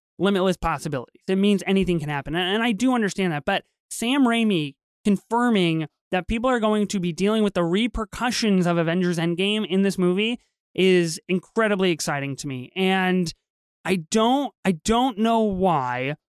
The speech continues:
and I don't wanna be the guy that says, you know, "Uh, Avengers Endgame, Tony Stark, like, give me back,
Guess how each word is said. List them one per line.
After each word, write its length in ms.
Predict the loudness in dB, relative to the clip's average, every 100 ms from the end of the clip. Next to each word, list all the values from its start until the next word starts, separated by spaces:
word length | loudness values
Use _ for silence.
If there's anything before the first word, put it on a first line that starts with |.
| _ _ _ _ _
and 80 | -2
I 60 | 0
don't 240 | 0 0
wanna 140 | 0
be 140 | 0 -2
the 80 | -2
guy 440 | -2 0 0 0
that 140 | -2
says, 580 | -2 0 2 2 0 -2 -12 _ _ _
you 100 | 0
know, 340 | 2 2 -2 -4
"Uh, 280 | -6 -4 -2
Avengers 360 | 0 0 0
Endgame, 420 | 0 0 2 0 0
Tony 240 | -2 -4
Stark, 420 | -2 -4 -4 -4
like, 180 | -4 -4
give 120 | -2
me 120 | 0
back, 520 | 0 -2 -2 -2 -2